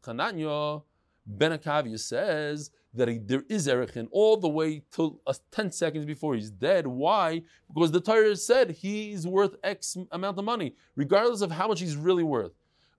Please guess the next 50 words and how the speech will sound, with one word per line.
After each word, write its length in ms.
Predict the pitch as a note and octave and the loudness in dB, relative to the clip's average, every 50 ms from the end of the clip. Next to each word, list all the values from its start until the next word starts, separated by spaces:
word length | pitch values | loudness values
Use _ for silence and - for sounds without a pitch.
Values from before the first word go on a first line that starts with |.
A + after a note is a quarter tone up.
| _ | _
Uh, 200 | - F3 F#3 D#3+ - - _ - - _ _ - - | 2 2 2 2 0 -6 _ -20 -20 _ _ -14 -8
somebody 400 | C3 - - G#3+ A3+ A#3 A3 A3 | -4 0 0 2 2 2 0 2
that, 320 | G3+ F#3 E3+ D#3+ E3 D#3 | 4 2 2 2 0 -2
that 120 | E3 E3 D3 | -2 -2 0
doesn't 240 | F#3 G3+ G3 G#3 G3+ | 0 0 0 0 -2
have 120 | G3 F3+ - - | -2 -4 -2 -2
any 240 | F#3+ A3 A3+ G#3 | -2 0 0 -2
limbs 480 | F#3+ F3+ F#3 G#3 B3 A#3+ G3+ E3+ D#3 C#3+ | -2 -2 -2 0 0 0 0 -2 -2 -4
and 100 | D#3+ E3 | -2 -2
he's 120 | D#3+ D3 | -2 0
a 80 | D#3+ E3 | 0 0
zachar 500 | D3+ E3+ A3+ A#3+ G#3 F#3+ G3 F3+ E3+ D#3+ | 2 2 2 2 2 2 0 0 0 0
has 260 | E3+ F#3 F3+ F3+ D#3 | 0 0 0 -2 -4
this 180 | D3+ F#3 E3+ - | -6 -8 -6 -4
erechin. 380 | G#3 A#3 A#3+ A#3 A3+ F#3+ - - _ _ | -2 0 -2 -2 -4 -8 -12 -14 _ _
So 180 | - - - G#3 | -8 -2 0 2
what 260 | B3 C#4+ B3 A#3 - _ | 2 2 2 -2 -8 _
if 100 | - C3 | -12 -10
he's 160 | D#3 D#3 C#3 | -10 -10 -6
gonna 180 | C3+ D#3 C#3+ C#3 | -6 -6 -6 -4
die? 200 | C3 C3 - - - _ _ _ _ _ _ _ _ _ _ _ _ - _ _ _ | -4 -6 -6 -8 -12 _ _ _ _ _ _ _ _ _ _ _ _ -20 _ _ _
So 460 | - - D3+ D#3+ E3+ E3+ F3 E3+ D#3+ | -4 0 4 4 6 6 6 6 4
if 100 | C#3+ A#2+ - | 2 2 -2
that's 160 | D#3 D3 D3+ | -4 -4 -4
the 80 | - C3 | -6 -2
case, 340 | E3 E3 F3 E3+ E3 C#3 D3+ | 0 2 4 4 2 2 0
I 60 | C#3 | -2
call 160 | C3 C#3+ C3 | -2 -2 -4
Cherem, 320 | - E3 E3 E3 D#3 D3+ D3 | -2 0 0 0 0 0 -2
I, 360 | D3 D3 C#3+ C#3+ C#3 C#3 C3+ | -2 -2 -2 -2 -4 -4 -4
we 160 | C3+ D#3 F#3 | -4 -4 -4
just 240 | E3 F#3 E3 - - | -4 -6 -6 -6 -6
use 120 | G3 F#3 | -8 -8
this 140 | E3+ D#3+ - | -8 -10 -6
pasuk 360 | - - G#3 G#3+ - F3 D#3+ D3+ | -2 -2 -2 -2 -2 -6 -10 -12
to 60 | D3+ | -10
say 460 | - - A3 A3+ G3 F3 E3+ E3+ D#3+ - _ _ _ _ _ | -2 0 0 0 2 0 -2 -4 -6 -10 _ _ _ _ _
that 320 | - B2 E3 F3 E3+ D#3+ D#3+ - | 2 2 4 4 4 0 -4 -6
he 120 | D#3 E3+ | -8 2
doesn't 300 | D#3 G#3+ G#3+ E3 E3+ D3+ | 4 4 4 4 2 0
have 240 | C#3 B2 A2 G2 G2+ | 0 0 0 -2 -4
anything, 300 | G2+ G2 F2+ F2+ F#2 - _ _ _ _ _ _ _ _ - | -6 -8 -8 -14 -16 -20 _ _ _ _ _ _ _ _ -4
and 100 | C#3+ D3+ | 0 2
that 140 | D#3 D3+ | 2 2
somebody 240 | - G3+ G3+ G3 F#3 | 2 0 0 2 0
that, 240 | F3 E3+ D#3+ C#3 D3 | 2 2 0 0 -2
that, 220 | D3+ C#3+ B2+ - | -4 -6 -6 -4
that 180 | C#3+ C#3 C3+ C3+ | -4 -4 -4 -4
wasn't 400 | C#3 D3 F#3 A3+ G3+ G3 F#3 E3 | 0 2 2 2 2 2 -4 -4
sentenced 640 | - - F#3 E3+ D#3 - F3 E3 E3 D#3+ - - | -4 -4 -4 -4 -4 -4 -6 -6 -6 -8 -12 -16